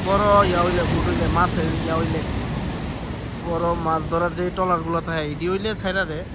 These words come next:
ঢেউয়ের মাঝে ছাড়ে। তো সবাই লেগে আল্লাহর মধ্যে দোয়া রইল। যারা লিবিয়াতে আছে, আমার একটা চেনা পরিচিত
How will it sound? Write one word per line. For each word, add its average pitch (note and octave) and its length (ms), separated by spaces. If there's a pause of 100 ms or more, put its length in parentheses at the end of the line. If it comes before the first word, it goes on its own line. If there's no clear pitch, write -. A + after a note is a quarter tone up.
(100)
ঢেউয়ের D#3 200
মাঝে C#3+ 300 (100)
ছাড়ে। C#3+ 180 (2250)
তো A3+ 260
সবাই A#3 340
লেগে A#3+ 280
আল্লাহর A#3+ 340
মধ্যে A3 220
দোয়া G3+ 280
রইল। G3+ 340 (220)
যারা F3+ 200
লিবিয়াতে F3+ 500
আছে, F3 260
আমার F3 240
একটা F3 540 (420)
চেনা G3 220
পরিচিত F3+ 480